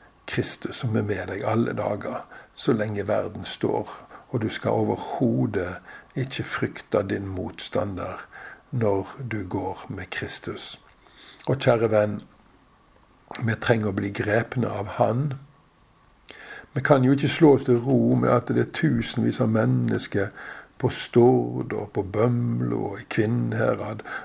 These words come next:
og i området rundt oss her som, som vi vet er på vei mot evig fortapelse og død,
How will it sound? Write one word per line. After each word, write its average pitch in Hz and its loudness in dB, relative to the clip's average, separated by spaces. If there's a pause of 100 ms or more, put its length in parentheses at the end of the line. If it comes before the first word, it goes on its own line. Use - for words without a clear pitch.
og 107 0
i - 0
området 117 4
rundt 117 2
oss 110 0
her 107 2 (640)
som, 123 4 (1120)
som 139 2
vi 147 8
vet - 0
er 113 4
på 127 6
vei 120 4
mot 117 2
evig 113 2
fortapelse - 0
og 113 2
død, 107 4